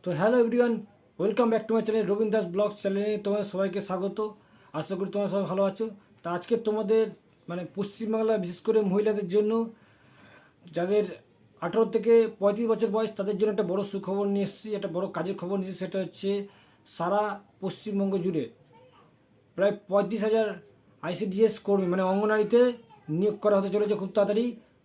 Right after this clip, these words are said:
তো এই ভিডিওতে সেই বিষয়ে তোমাদের সব কিছু বলবো। ভিডিও শেষ পর্যন্ত থাকো, সব কিছু জানতে পারবে, কীভাবে কোথায় অ্যাপ্লাই করতে হবে, কারা আবেদন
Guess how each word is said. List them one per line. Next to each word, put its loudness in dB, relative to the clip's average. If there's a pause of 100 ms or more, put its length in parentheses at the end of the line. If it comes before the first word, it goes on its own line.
(100)
তো -4 (680)
এই 2
ভিডিওতে 4 (560)
সেই 6
বিষয়ে 2
তোমাদের -2
সব -4
কিছু -8 (100)
বলবো। 0 (500)
ভিডিও 2
শেষ -6
পর্যন্ত 0
থাকো, 0 (380)
সব 0
কিছু 0
জানতে -2
পারবে, 2 (120)
কীভাবে 0 (100)
কোথায় 0 (300)
অ্যাপ্লাই -2
করতে -4
হবে, 2 (160)
কারা 0 (680)
আবেদন 0